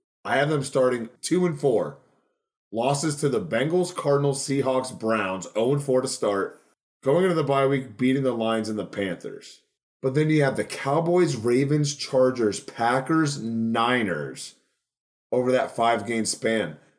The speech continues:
I, so I gave Minnesota a game against Green Bay because I feel like they will always play 'em close because Green Bay doesn't get that we need to stop the run, and Dalvin Cook torches us every single fucking game.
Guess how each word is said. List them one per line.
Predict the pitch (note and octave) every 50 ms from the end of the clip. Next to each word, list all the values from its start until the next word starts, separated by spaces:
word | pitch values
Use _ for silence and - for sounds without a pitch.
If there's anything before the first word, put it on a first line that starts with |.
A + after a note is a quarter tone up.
| _ _
I, | - A#2+ - -
so | - - - -
I | C3 C3+
gave | D3 F#3 G3+ G#3
Minnesota | F3 E3 E3+ D#3+ D3+ - - D#3+ D3 C#3+ C#3
a | B2
game | A2 B2 B2 B2
against | B2+ A2 B2 A#2 A2 - -
Green | B2 A#2+ A2 G#2
Bay | A2 G#2+ A2
because | G2+ G#2+ G2 G#2+ G2
I | G2+ F#2
feel | - - A#2
like | A2+ A2+
they | A2+ A2+
will | G#2+ G#2 G2 -
always | - F#2+ G2 G2+ G#2 G#2
play | - - A2 A2
'em | G#2 G2
close | - A#2 B2 C#3+ D#3+ -
because | - C#3 B2+ - B2+ G#2+
Green | G2 F#2 A#2+ C3 C3
Bay | C3+ C#3+ C3+
doesn't | B2+ - C#3 C#3 B2+ C3+ C#3+ B2+ F#2
get | - A2+ B2+ -
that | - A2+ A2
we | A2 A2
need | A2 A2+
to | A2 G#2+
stop | - - A2+ G#2+ G#2+ -
the | G2+
run, | F#2+ F#2 F#2+ G#2+ A2
and | G#2 D#2+
Dalvin | D2+ F#2+ G2+ A2 A2 A2+ F#2+ E2
Cook | - - B2+ A2+ G#2 G2+ - - - _ _ _ _ _ _ _ _ _ _ _ - - -
torches | F3 F3 F3 - - A2+ F#2
us | F2+ D#2 B1 - - - - _ _ _ _ _ _ _
every | - C#3+ C#3+ C3 C#3
single | C3 - - B2 A2+ A2 G#2+
fucking | - - A2+ G#2+ - - G2 F#2
game. | F2 F2 D#2+ D2 C#2